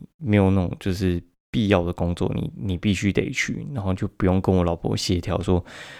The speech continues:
我去工作的时候你请假什么之类的。我就是，我就说，“哈，都我来处理好了。”所以话，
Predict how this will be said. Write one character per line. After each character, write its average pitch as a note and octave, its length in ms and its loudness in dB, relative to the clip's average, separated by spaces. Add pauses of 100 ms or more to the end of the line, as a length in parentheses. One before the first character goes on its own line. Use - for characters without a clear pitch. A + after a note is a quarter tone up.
(140)
我 G#2+ 120 8
去 B2+ 120 8
工 A2+ 180 8
作 A2 140 8
的 F#2+ 40 8
时 G2+ 60 8
候 G2 80 8
你 F2+ 140 4
请 - 260 -4
假 A#2 220 -2
什 - 120 -8
么 C3+ 120 -6
之 - 160 -6
类 - 240 -4
的。 - 120 -8 (380)
我 - 100 0
就 - 140 0
是， G#2+ 180 6
我 F#2 220 8
就 - 20 6
说 G2 140 6
，“哈， G#2 340 4
都 G2+ 220 6
我 - 300 -2
来 F2 200 0
处 F2 280 0
理 F#2 140 4
好 G2 180 -2
了。” G2 160 -4
所 - 160 2
以 - 20 6
话， G#2 240 2